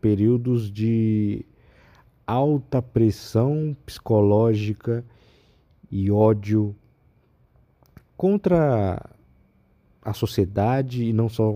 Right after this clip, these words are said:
contra a sociedade, mas contra, é, entes próximos, contra ser, é, entidades políticas, contra artistas, o sexo oposto,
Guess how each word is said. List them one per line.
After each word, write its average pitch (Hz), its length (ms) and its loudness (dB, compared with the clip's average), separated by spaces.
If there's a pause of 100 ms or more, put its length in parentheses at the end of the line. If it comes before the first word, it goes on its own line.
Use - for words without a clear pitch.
contra 101 280 -2
a - 20 2
sociedade, 101 720 -4
mas 101 300 -2
contra, 95 640 -4 (600)
é, 85 460 -6 (720)
entes 117 460 0
próximos, 123 880 0 (420)
contra 107 880 0
ser, 113 720 0
é, 92 800 -2
entidades 107 460 -2
políticas, 127 960 0 (640)
contra 101 500 -2
artistas, 123 1040 -2 (540)
o - 80 -8
sexo - 340 -2
oposto, 131 1080 -2